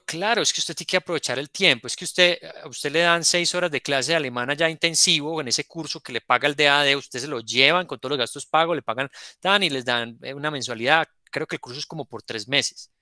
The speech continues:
si, si mal no recuerdo, que eso es como, como de verano y curso de invierno y curso de verano. Entonces son como dos o tres meses que los mandan para allá a hacer el curso, ¿sí? Y en esos dos o tres meses usted lo que puede aprovechar es, primero que todo, pasear,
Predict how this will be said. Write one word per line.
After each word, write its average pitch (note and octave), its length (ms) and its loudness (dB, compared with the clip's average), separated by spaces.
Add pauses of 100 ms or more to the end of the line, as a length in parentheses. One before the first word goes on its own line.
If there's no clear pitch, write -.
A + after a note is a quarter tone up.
(240)
si, - 140 -14
si C3 80 -12
mal A#2+ 140 -8
no A#2 80 -8
recuerdo, B2+ 480 -4
que - 80 -14
eso A2+ 100 -12
es A2+ 60 -16
como, C#3 300 -12
como A#2+ 200 -8
de A2+ 120 -2
verano B2+ 400 4
y C3 240 -8 (400)
curso D#3 220 -2
de F#3 40 4
invierno G#3 300 6
y F3 60 2
curso D3+ 220 -6
de E3+ 80 2
verano. C3 340 4
Entonces C3 200 -10
son D#3 100 -10
como D3 220 -4
dos B2 120 -2
o - 20 -10
tres D#3 260 0
meses D#3 300 -2
que C3+ 80 -8
los A2+ 100 -10
mandan A2 240 -8
para A#2+ 160 -2
allá G#2 120 -6
a - 20 -6
hacer A#2+ 160 -8
el B2 80 -12
curso, D3+ 340 -8 (560)
¿sí? D#3 340 0 (880)
Y D3 180 2
en F3 100 6
esos G3+ 180 2
dos A#3 140 4
o A#3 40 2
tres A#3+ 220 6
meses B3+ 300 6
usted C#3 160 -6
lo D#3 60 -4
que D#3 100 -6
puede D#3 160 4
aprovechar D3 340 2
es, - 260 2 (280)
primero F#3+ 220 2
que G3 80 2
todo, F#3 160 0
pasear, C#3 440 6